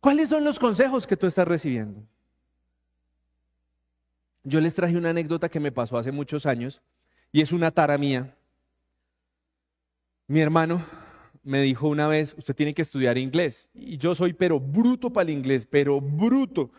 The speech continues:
Peor que para predicar, peor, total. Y, y me, me metieron a, al Instituto Mecher.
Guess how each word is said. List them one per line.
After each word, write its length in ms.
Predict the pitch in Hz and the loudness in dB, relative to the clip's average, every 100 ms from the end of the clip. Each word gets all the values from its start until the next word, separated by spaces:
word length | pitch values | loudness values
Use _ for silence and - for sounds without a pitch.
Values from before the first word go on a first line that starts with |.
| _ _ _ _ _ | _ _ _ _ _
Peor 280 | 180 196 226 | 4 4 2
que 140 | 285 | 2
para 140 | 294 214 | 2 2
predicar, 520 | 175 147 160 135 - | 2 2 2 0 2
peor, 420 | 143 131 160 123 | 2 4 0 0
total. 540 | - 151 156 151 113 _ _ _ _ - - _ _ _ _ _ _ _ _ _ _ _ _ _ _ | -4 0 2 2 -2 _ _ _ _ -20 -20 _ _ _ _ _ _ _ _ _ _ _ _ _ _
Y, 300 | 262 247 247 269 208 - - - _ _ _ _ _ _ | 2 4 2 -2 -4 -14 -18 -20 _ _ _ _ _ _
y 120 | 190 | 2
me, 120 | 196 | 2
me 160 | 185 202 | 0 2
metieron 460 | 175 175 185 202 214 | 2 4 2 2 -2
a, 60 | |
al 340 | - 160 151 - | 0 -2 -2 -2
Instituto 600 | 185 - 180 226 - 226 | -2 0 0 0 2 2
Mecher. 420 | 208 147 - 113 | 2 0 -2 -6